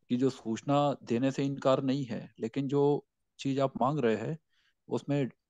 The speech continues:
disproportionate diversion of resources में जो संसाधन है, उसमें manpower संसाधन की, उनका staff कितना है, उनके working आवर्स कितने हैं, उनका जो पैसा है, क्योंकि अतिरिक्त शुल्क केवल पैसा ही संसाधन नहीं होता है, संसाधन में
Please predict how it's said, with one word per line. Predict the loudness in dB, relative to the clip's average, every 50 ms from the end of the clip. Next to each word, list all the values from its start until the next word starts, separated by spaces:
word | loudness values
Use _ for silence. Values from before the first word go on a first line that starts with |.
| _ -8
disproportionate | -6 -6 -6 -4 -4 -2 0 2 0 0 0 -2 -4 -4 -4 -2
diversion | 0 2 2 2 0 -2 -4 -2 -2 -2 -2
of | -2 -4
resources | -6 -4 -2 -2 -2 -2 -2 -4 -6 -6 -6
में | -6 -4
जो | -2 0 0 2 0 0 -4 -6 -14 _
संसाधन | -16 -12 -8 -8 -6 -2 -2 0 0 0 -2 -4
है, | -4 -6 -10 -12 _ -20 -20 -20 -20 _ _ _ _ _
उसमें | -8 -8 -6 -4 -4 -2 -2 -2 -2 -4 -6
manpower | -8 -4 -2 -2 -2 0 2 4 4 4 4
संसाधन | 2 -2 -2 0 0 -2 -2 -2 -4 -4
की, | -4 -4
उनका | -4 -4 -2 -2 -2
staff | -2 0 0 0 0 -2 -4
कितना | -10 -8 -6 -6 -6
है, | -6 -6 -12 -14 _ _ _ _ _ _ _ _ _ _ -4
उनके | -2 0 2 4
working | 4 4 2 0 0 0 2 4
आवर्स | 4 4 2 0
कितने | -4 -10 -10 -8 _ -6 -6
हैं, | -6 -6 -8 -10 -12 _ _ _ _ _ -20 -20 -20 _ _ _ -4
उनका | -2 0 2 4 6 6 6 6 2 0 -6 -4 0
जो | 0 0 0
पैसा | -2 _ 2 2 2 4 4 2 2
है, | 2 2 0
क्योंकि | -2 -2 -2 0 0 2
अतिरिक्त | 2 2 0 -2 -2 -4 -4 -2 -4
शुल्क | -2 -2 -2 -4 -2
केवल | 0 0 0 0
पैसा | 0 0 0 -2 0 0 0 -2
ही | 0 -2
संसाधन | -2 -2 -2 0 2 2 2 2 2 2
नहीं | 0 0 0 0 0
होता | 0 0 -2 -4
है, | -4 -6
संसाधन | -8 -8 -10 -6 0 2 2 2 2 0 -2
में | 0 0 0 0